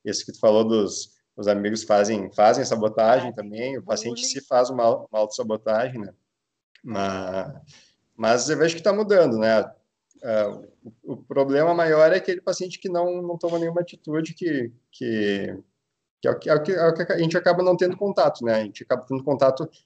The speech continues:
Speaker 1: tardiamente quando ele, quando ele já tá com uma doença ma-, mais avançada.
Speaker 2: Ô, doutor, e não é uma questão assim, ah, eu, eu, eu acredito que isso não seja uma questão assim de, ah,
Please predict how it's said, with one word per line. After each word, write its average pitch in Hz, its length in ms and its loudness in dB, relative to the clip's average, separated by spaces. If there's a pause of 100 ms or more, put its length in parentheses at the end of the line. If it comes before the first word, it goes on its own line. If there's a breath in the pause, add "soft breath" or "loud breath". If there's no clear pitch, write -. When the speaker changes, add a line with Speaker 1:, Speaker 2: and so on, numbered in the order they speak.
(120)
Speaker 1:
tardiamente 131 640 0
quando 147 240 -2
ele, 143 440 0 (400)
quando 127 140 -4
ele 127 80 0
já 135 120 -2
tá 131 140 2
com 131 60 -4
uma 135 100 4
doença 123 840 0 (240)
ma-, 110 160 -4
mais 110 180 -2
avançada. 113 520 -2 (680)
Speaker 2:
Ô, 214 140 -12
doutor, 240 380 -8
e 214 180 -18
não 214 320 -4
é 285 140 -4
uma 269 200 -6
questão 208 540 -6
assim, 190 720 -8
ah, 165 600 -2 (640)
eu, 185 280 -2 (120)
eu, 196 280 4
eu 185 240 4
acredito 196 640 -4
que 202 300 -6
isso 196 260 -4
não 202 300 2
seja 185 480 -2
uma 202 160 -2
questão 190 340 -2
assim 180 320 -2 (340 loud breath)
de, 170 800 0 (720)
ah, 165 260 6